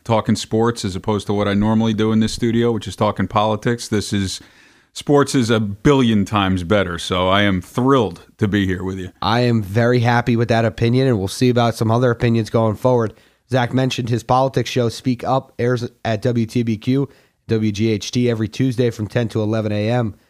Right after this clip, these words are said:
Speaker 2: Well, uh, that gets interesting with the election coming up, but we're gonna ke-, we're gonna keep it rolling, and, uh, Zach's got a lot of information, and we, uh, so do I. So let's keep it rolling. So last week,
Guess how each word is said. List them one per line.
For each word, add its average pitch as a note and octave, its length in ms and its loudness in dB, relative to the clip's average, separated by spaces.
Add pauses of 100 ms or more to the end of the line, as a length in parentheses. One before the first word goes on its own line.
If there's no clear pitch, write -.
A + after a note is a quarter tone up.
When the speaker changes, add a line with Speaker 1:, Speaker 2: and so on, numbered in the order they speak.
(320)
Speaker 2:
Well, G#2 120 -2
uh, G2+ 420 -2
that A2+ 180 -2
gets G#2+ 260 -2
interesting A2 460 -2
with G#2 140 -2
the A2 100 0
election G#2+ 340 -2
coming G#2 260 -2
up, G#2 200 -4 (340)
but G#2+ 120 0
we're B2 160 0
gonna B2+ 120 0
ke-, - 120 -6
we're E3 160 2
gonna F#3 120 2
keep F3 160 2
it F#3 40 2
rolling, D#3 400 4
and, B2 140 0
uh, A#2+ 280 0
Zach's C3 260 0
got B2 140 0
a - 20 0
lot B2+ 180 0
of D#3 60 2
information, C3+ 520 0
and G#2+ 100 0
we, A#2+ 100 -2 (140)
uh, G#2+ 100 -4
so B2+ 220 -2
do A#2+ 100 2
I. A2 240 0 (300)
So - 120 -2
let's C#3+ 140 2
keep E3 160 0
it C3 60 2
rolling. A#2+ 320 2
So C3+ 160 0
last D#3 320 0
week, D#3+ 260 0